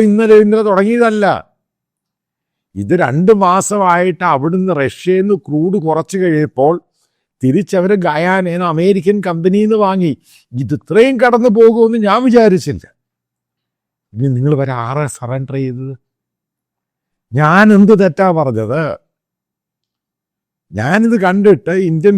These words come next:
ബിസിനസ്സും ഇന്ത്യൻ എക്കോണമി, ഇന്ത്യൻ എക്സ്പോർട്ടും ഇന്ത്യയുടെ ബേസ് എവിടെയൊക്കെ ഇത് ബാധിക്കുന്നുണ്ട്. അതിന് മോദി എന്നല്ല, ഇന്ത്യ രാജ്യം ഭരിക്കുന്ന ആരാണെങ്കിലും ആ ഡിസിഷൻ എടുക്കും. ഇത്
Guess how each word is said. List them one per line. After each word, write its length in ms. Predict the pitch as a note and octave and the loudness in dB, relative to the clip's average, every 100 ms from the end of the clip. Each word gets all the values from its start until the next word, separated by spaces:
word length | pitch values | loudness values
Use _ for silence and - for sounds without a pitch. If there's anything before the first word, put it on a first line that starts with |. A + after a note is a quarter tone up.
| D#3+ | 2
ബിസിനസ്സും 480 | C3 D#3 C3+ D#3 F3 | 0 -2 -6 -6 -8
ഇന്ത്യൻ 200 | D3+ F#3 E3+ | -6 -4 -6
എക്കോണമി, 520 | - D#3 E3 C#3+ A#2 D3+ D#3 | -6 -6 -6 -6 -8 -8 -8
ഇന്ത്യൻ 200 | D3+ E3+ | -8 -8
എക്സ്പോർട്ടും 540 | D#3 - D#3 A#2+ - D#3+ - _ _ _ _ _ _ _ _ _ _ _ _ _ _ _ _ B2 | -10 -10 -6 -6 -6 -12 -14 _ _ _ _ _ _ _ _ _ _ _ _ _ _ _ _ -2
ഇന്ത്യയുടെ 380 | D#3 F#3 A3+ G#3+ D#3+ | 0 4 6 4 4
ബേസ് 300 | D#3 G#3 A#3 G#3 | 4 4 2 -2
എവിടെയൊക്കെ 380 | G3 G#3 - G#3 | 0 -2 -2 -2
ഇത് 80 | G3 E3 | 0 0
ബാധിക്കുന്നുണ്ട്. 840 | E3+ G#3+ A3+ G3 G3 E3+ C3+ C#3+ D3+ E2 _ _ _ _ _ _ _ _ _ _ _ _ _ _ _ _ - | 0 0 0 -2 -2 -2 -2 0 0 -2 _ _ _ _ _ _ _ _ _ _ _ _ _ _ _ _ -12
അതിന് 260 | A#2+ F#3+ A#3+ A3 - _ _ B2 | -2 0 2 0 -4 _ _ -8
മോദി 320 | C3+ F#3+ G#3+ B3 | 0 2 4 2
എന്നല്ല, 240 | A3 G3+ G#3+ F#3 | -2 -2 0 0
ഇന്ത്യ 220 | F#3 A3+ G#3+ | 0 2 2
രാജ്യം 280 | F#3 G3+ A3 D#3 | 0 0 -2 0
ഭരിക്കുന്ന 360 | G3+ F3 G3+ G3+ E3 | -2 0 -2 -2 -4
ആരാണെങ്കിലും 520 | G3 G3+ F3+ G#3 G#3 G3 | -4 -4 -4 -2 0 2
ആ 20 | G3+ | 2
ഡിസിഷൻ 340 | F3+ G3 F3+ G#3+ | 0 -2 -4 -2
എടുക്കും. 300 | G3 D#3 E3+ D#2+ - _ _ _ _ _ _ _ _ _ _ _ _ _ _ | -2 -2 -6 -8 -18 _ _ _ _ _ _ _ _ _ _ _ _ _ _
ഇത് 80 | _ | _